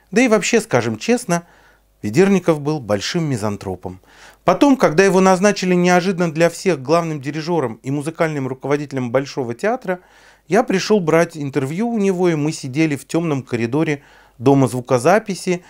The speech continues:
где его собственный оркестр снимал угол. В тот момент я не знал, что через год мы будем работать вместе, но меня тогда уже поразила его человеческая неприхотливость, отсутствие понятных любому советскому человеку желания иметь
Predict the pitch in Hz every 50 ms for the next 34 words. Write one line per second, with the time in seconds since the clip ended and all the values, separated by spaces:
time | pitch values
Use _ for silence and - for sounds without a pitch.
0 | - - - _ _ - 120 120 139 156 139 135 143 135 - 160 135 - - 131
1 | 131 139 135 131 131 131 - 208 202 - - 135 123 - - 127 131 139 139 131
2 | 127 127 123 110 104 101 92 - _ _ _ - - - - - - - - 226
3 | 240 240 214 202 208 226 269 277 - - 190 190 196 202 202 185 196 202 190 165
4 | - - 139 - - 131 143 131 131 143 - 165 165 - 143 135 139 170 160 165
5 | 151 143 151 151 143 165 170 160 147 123 - 139 143 160 156 139 131 - - -
6 | - - _ - - - - - _ - 120 123 135 151 175 208 247 277 262 202
7 | 170 156 160 151 180 190 214 202 160 139 143 131 - 139 139 143 147 139 139 185
8 | 180 165 151 143 139 151 139 - - 143 147 151 165 175 - 160 - - - 160
9 | 156 160 160 160 - 160 - - 160 160 - 190 220 220 165 117 - - _ _
10 | _ - - - - _ - 127 131 - - 233 226 - - 156 156 147 147 -
11 | 151 160 190 214 214 - 156 131 - 131 135 143 135 160 220 233 220 180 - 156
12 | 147 151 180 180 180 - - 156 160 147 - - 143 143 139 143 151 196 214 214
13 | - 127 113 113 139 147 147 156 165 160 151 139 127 131 135 139 139 123 - -